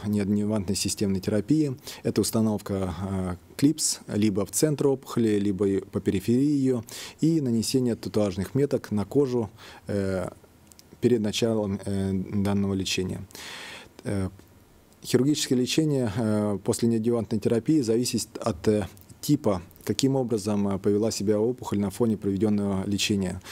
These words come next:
Су-, существует, э, концентрический тип уменьшения опухоли узла и тип по типу тающего снега.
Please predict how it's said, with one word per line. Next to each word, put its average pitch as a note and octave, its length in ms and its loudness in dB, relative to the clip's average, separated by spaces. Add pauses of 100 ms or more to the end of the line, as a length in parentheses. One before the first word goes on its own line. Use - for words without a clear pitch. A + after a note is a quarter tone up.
(140)
Су-, - 220 2
существует, B2+ 800 0
э, G#2 360 2 (260)
концентрический C#3 720 0
тип - 340 0
уменьшения C3 520 0
опухоли B2 340 0
узла A#2 460 0 (440)
и D#3 300 2
тип - 280 0
по G2+ 120 2
типу B2+ 280 -2
тающего G#2 400 2
снега. F#2 400 -2